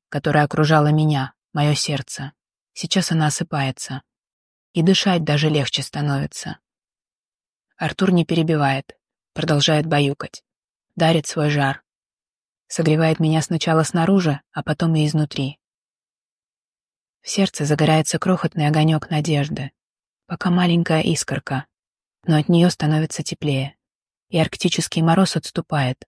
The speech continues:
Я чувствую, что вернулась домой. Совсем. С каждой слезинкой,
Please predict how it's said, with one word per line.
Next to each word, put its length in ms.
Я 180
чувствую, 460
что 160
вернулась 420
домой. 540
Совсем. 540
С 100
каждой 320
слезинкой, 720